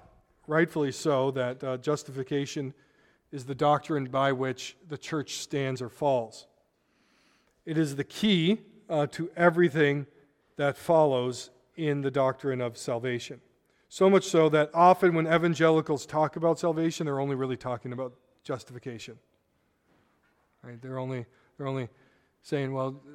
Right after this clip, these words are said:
you have to be, this is how you are justified. You can't do anything to be justified." And you're like, "Well, yeah, that's true, but that doesn't mean that God doesn't require things of you." So without, to p-, put this plainly,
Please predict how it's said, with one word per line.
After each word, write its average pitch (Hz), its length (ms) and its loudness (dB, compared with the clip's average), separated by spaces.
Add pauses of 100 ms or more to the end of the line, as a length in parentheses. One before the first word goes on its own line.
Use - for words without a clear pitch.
(400)
you 151 200 -4
have 147 160 0
to 139 60 -8
be, 131 260 -6
this 143 260 -10
is 127 60 -10
how 143 100 -2
you 135 160 -2
are 123 140 -4
justified. 120 760 -6 (360)
You 131 100 -20
can't 131 240 -8
do 135 120 -4
anything 131 380 -4
to 120 80 -10
be 117 220 -10 (160)
justified." 131 500 -8
And 117 80 -12
you're 131 100 -10
like, 123 160 -12
"Well, 165 120 -6
yeah, 143 160 0 (600)
that's - 200 -14
true, 220 480 6 (460)
but 170 100 -6
that 160 140 0
doesn't 175 280 2
mean 170 180 4
that 156 240 0 (800)
God 151 240 0
doesn't 147 200 -2
require 143 380 0
things 135 760 0
of 143 180 -6
you." 113 180 -12 (1000)
So - 160 -6
without, 196 1000 4
to - 80 -16
p-, - 200 -18
put 160 200 -8
this 143 160 -4
plainly, 131 500 -8